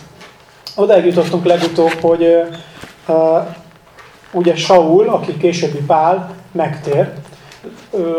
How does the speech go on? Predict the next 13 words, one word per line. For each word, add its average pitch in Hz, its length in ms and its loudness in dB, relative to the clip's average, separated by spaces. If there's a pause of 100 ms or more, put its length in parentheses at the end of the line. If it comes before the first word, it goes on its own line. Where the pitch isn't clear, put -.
a 190 40 4
lováról 196 480 2
esik 185 260 -4
le, 170 100 4
a 165 40 0
földre 180 480 2
esik, - 260 -4
nem 180 200 -2
tudjuk. 165 280 -2
Van 196 140 0
egy 175 160 -2
olyan, 160 360 0 (280)
ö, 160 300 2